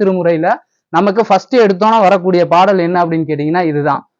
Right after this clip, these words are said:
இந்த பாடல் படி ஒருத்தன் தன்னை அறியக்கூடிய தன்மைக்கு தவத்துல, ஆஹ், "எல்லாம் வல்லான் தனையே ஏத்து" அப்படின்ற அந்த சிந்தையில அறிவின் வழியில நிக்க ஆரம்பிச்சான், யோசிக்க ஆரம்பிச்சான் அப்படின்னா தன்னுடைய செயலை வந்து செயல்கூடும் அளவுக்கு நகர்த்த முடியும் அப்படின்ற ஒரு விஷயத்த உங்களோட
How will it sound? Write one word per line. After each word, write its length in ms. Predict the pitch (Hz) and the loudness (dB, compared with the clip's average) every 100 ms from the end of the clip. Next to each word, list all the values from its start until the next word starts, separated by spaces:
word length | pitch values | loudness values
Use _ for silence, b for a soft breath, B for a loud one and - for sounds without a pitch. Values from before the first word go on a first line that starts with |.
| _ | _
இந்த 340 | - 180 226 233 | -4 0 2 2
பாடல் 380 | 208 233 254 208 | 4 4 4 2
படி 200 | 226 240 | 2 4
ஒருத்தன் 480 | 208 190 170 226 | 2 0 -2 -2
தன்னை 320 | 190 180 185 175 | 0 0 2 2
அறியக்கூடிய 680 | 180 233 240 202 202 185 160 | 2 2 0 0 -2 0 -2
தன்மைக்கு 520 | 180 196 202 180 220 | -2 -2 -4 -2 0
தவத்துல, 540 | 170 180 208 185 190 233 - _ _ _ | 2 2 0 0 0 0 -2 _ _ _
ஆஹ், 500 | 151 160 156 147 151 | -2 0 2 0 -2
"எல்லாம் 420 | 160 202 214 220 208 | -2 0 0 2 0
வல்லான் 320 | 185 196 208 | 2 0 0
தனையே 540 | 185 190 185 190 180 | 0 0 2 2 0
ஏத்து" 140 | 170 180 | 0 0
அப்படின்ற 400 | 170 170 190 208 | 2 0 0 0
அந்த 220 | 196 170 | 0 -2
சிந்தையில 400 | 196 202 208 196 | -2 -2 2 2
அறிவின் 520 | 147 107 143 196 233 220 | 2 0 0 0 0 2
வழியில 360 | 185 180 202 | 2 2 2
நிக்க 280 | 196 165 220 | -2 -4 0
ஆரம்பிச்சான், 460 | 208 180 160 175 175 | 2 2 -2 -2 -2
யோசிக்க 520 | 170 185 208 170 165 | 0 -2 -4 -4 -2
ஆரம்பிச்சான் 520 | 165 165 147 170 151 | -2 -4 -6 -6 -6
அப்படின்னா 300 | 139 139 165 311 339 _ _ | -6 -6 -2 -2 -4 _ _
தன்னுடைய 440 | - 185 202 196 175 | 0 2 4 4 2
செயலை 360 | 196 214 226 | 0 2 2
வந்து 400 | 196 196 214 320 - _ - | 2 0 0 0 -4 _ -2
செயல்கூடும் 480 | 196 233 214 214 196 | 2 2 2 2 2
அளவுக்கு 400 | 180 202 208 233 | 2 2 0 -2
நகர்த்த 440 | 175 208 190 202 | -2 -2 -4 -4
முடியும் 360 | 175 170 185 170 | -2 -2 -2 -4
அப்படின்ற 360 | 147 160 170 | -4 -4 -2
ஒரு 180 | 175 156 | -2 -2
விஷயத்த 300 | 147 170 151 180 | -4 -6 -4 -2
உங்களோட 320 | 156 156 | -2 -2